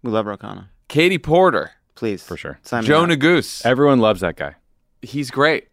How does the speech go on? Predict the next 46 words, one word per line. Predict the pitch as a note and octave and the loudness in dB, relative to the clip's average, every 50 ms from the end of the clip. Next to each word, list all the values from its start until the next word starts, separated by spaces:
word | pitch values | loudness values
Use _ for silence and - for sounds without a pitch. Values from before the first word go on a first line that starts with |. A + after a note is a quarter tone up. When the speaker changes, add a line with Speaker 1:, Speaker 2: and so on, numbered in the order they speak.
| _ _ - | _ _ -2
Speaker 3:
All | F#2 G2 G#2 G#2 | 0 2 2 2
the | G2+ - | 2 2
Speaker 2:
Uh, | F#3+ F#3 - C3+ | 2 4 2 2
those | D3+ E3 D#3+ | 2 0 -2
are | D#3 | -4
just | E3 D#3 - | -8 -10 -8
four | - - D#3+ D#3 D3 B2+ | -6 -2 2 2 4 4
I | A#2 | 2
could | - B2 A2 | 0 -4 -6
think | B2 A#2+ A2 | -6 -4 -4
of | A2 | -4
in | A2 G#2+ | -4 -4
the | G#2+ G2 | -4 -2
House. | G#2+ G2+ F2+ F2 - | -2 -2 -4 -4 -6
Four | - G2+ A2 A#2 A#2 | -6 -2 0 2 2
Speaker 3:
Neguse | |
Speaker 2:
House | A#2+ A2 G2+ A#2+ | 2 2 0 0
Speaker 3:
was | A2+ A2 | 0 0
Speaker 2:
Dems. | G2+ F#2 | 0 0
Speaker 3:
on | F2 E2 | -2 -2
mine. | E2 D#2+ D#2 D2+ D2 - _ - - - - _ | -4 -6 -6 -8 -12 -16 _ -20 -18 -18 -14 _
Speaker 1:
Josh | - C#3+ C#3+ D3 - | -2 0 0 0 0
Gottheimer. | - E3 E3 E3 C#3+ A#2 G2 - - - _ _ _ _ _ _ _ _ _ _ _ _ _ _ _ - F2+ | 0 -2 0 0 -2 -4 -6 -8 -12 -18 _ _ _ _ _ _ _ _ _ _ _ _ _ _ _ -20 -8
Speaker 2:
Jo-, | - C#3 C3 - A#2+ | -4 -4 -4 -4 -2
Josh | G#2 C#3 E3 F#3 - | 0 0 0 0 0
Go- | - F3 D3+ - | 0 0 0 0
<laughs> | - - - - - A5 A5 A5+ - A#5 A#5 A#5 A5+ G#5+ - _ _ _ _ _ _ - - - - | -2 -8 -12 -12 -12 -14 -14 -14 -16 -16 -18 -18 -20 -20 -20 _ _ _ _ _ _ -20 -20 -20 -12
I | - - - | -8 -8 -8
almost | - F3+ F#3+ F#3 F3+ E3+ - E3 | -8 -8 -12 -12 -14 -14 -6 -2
wrote | E3+ E3+ E3+ | -2 -2 -2
that | E3+ E3 D#3 | -4 -6 -4
down | D3+ C#3+ C#3 | -4 -4 -4
as | B2+ B2 | -6 -6
a | B2+ | -4
joke. | D3 D3+ D#3+ E3 C#3+ A3 - - | 0 2 2 4 4 2 2 0
You | D#3 E3 | 0 0
got | F#3 A#3+ C#4+ D4+ G#3 | 2 4 4 4 4
it. | G3 - _ - - | 2 0 _ -20 -20
Speaker 1:
<laughs> | _ _ - | _ _ -4
Speaker 2:
All | D3 | 0
right. | E3 F#3+ G3 E3 - - D3+ - _ _ _ _ _ _ _ _ _ _ _ _ _ _ | 0 2 2 0 -2 -4 -10 -14 _ _ _ _ _ _ _ _ _ _ _ _ _ _
No | - - G2+ G#2 G#2+ | -8 -4 0 0 2
label. | G2 G2 G2 F2 | 2 0 0 -2
Speaker 3:
Cawthorn. | D#2+ D#2 D#2 D#2+ - - - _ _ _ - | -4 -6 -10 -12 -16 -20 -20 _ _ _ 0
Speaker 2:
Um, | A2+ A#2+ A#2+ A2+ G#2+ F#2+ | 2 2 4 4 2 0
Speaker 3:
Gottheimer. | F2 E2+ D#2+ D#2+ D#2+ D#2+ D#2 D#2 D#2+ D#2+ | -2 -4 -6 -8 -12 -12 -12 -14 -14 -16